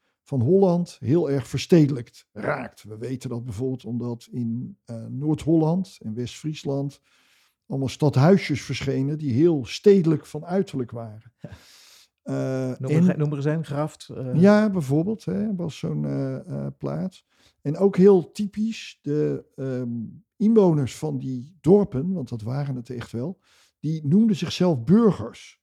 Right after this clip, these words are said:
Speaker 1: Terwijl dat was een term die normaliter alleen maar voor stadsbewoners werd gebruikt. Dus in de steden van Noord-Holland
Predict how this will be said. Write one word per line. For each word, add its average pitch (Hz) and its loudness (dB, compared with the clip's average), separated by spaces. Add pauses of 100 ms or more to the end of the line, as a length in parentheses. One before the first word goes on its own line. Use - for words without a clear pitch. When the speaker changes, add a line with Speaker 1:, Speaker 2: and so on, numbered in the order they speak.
(180)
Speaker 1:
Terwijl 151 0
dat 160 -2 (200)
was 143 -4
een 151 -4
term 185 4
die 143 -4
normaliter 160 0
alleen 139 -4
maar 160 -2 (420)
voor - -6
stadsbewoners 139 -2
werd 113 -14
gebruikt. 107 -18
Dus - -20
in 190 -2
de 151 0
steden 185 2
van 117 -6
Noord-Holland 143 -4